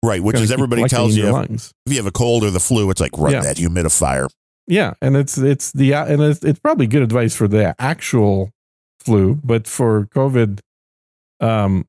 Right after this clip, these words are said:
Speaker 2: I was doing the opposite. I was running the dehumidifier, and that was definitely, uh,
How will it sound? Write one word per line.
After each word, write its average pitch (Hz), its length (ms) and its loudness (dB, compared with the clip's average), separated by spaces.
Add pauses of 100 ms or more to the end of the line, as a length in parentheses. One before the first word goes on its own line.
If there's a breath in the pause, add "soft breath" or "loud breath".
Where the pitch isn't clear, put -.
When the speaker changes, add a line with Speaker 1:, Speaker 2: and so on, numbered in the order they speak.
Speaker 2:
I 120 80 0
was 117 160 0
doing 117 160 4
the 101 80 4
opposite. 107 300 0
I 95 60 2
was 101 140 2
running 104 340 4
the 92 440 2 (260)
dehumidifier, 101 920 2 (680)
and 110 100 2
that 135 180 0
was 107 200 0
definitely, 107 800 2 (380)
uh, 95 580 0